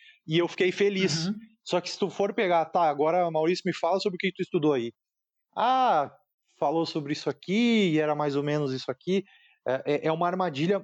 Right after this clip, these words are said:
Speaker 1: muito perigosa, aula, que dá aquela sensação de ter estudado. Ah, eu assisti três aulas que deveria ter assistido em três dias.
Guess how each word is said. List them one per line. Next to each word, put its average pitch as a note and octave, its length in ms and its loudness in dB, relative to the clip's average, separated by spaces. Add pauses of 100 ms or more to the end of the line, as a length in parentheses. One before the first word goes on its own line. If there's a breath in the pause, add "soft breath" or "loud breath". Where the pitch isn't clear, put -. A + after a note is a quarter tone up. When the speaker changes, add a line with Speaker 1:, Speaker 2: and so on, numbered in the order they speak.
(120)
Speaker 1:
muito F3+ 380 -2
perigosa, D#3 800 0
aula, C3 520 -2 (320)
que F3+ 140 -4
dá D#3 180 0
aquela D3+ 240 0
sensação G#3 840 -2
de A3 120 -4
ter E3 260 0
estudado. B2 680 -2
Ah, C#3 140 2
eu A2+ 100 0
assisti - 420 -4
três D#3 440 0
aulas D#3+ 360 -2
que G3 100 -6
deveria E3 340 0
ter - 100 -2
assistido E3+ 380 -6
em F3 100 0
três F#3 340 0
dias. C#3 440 -2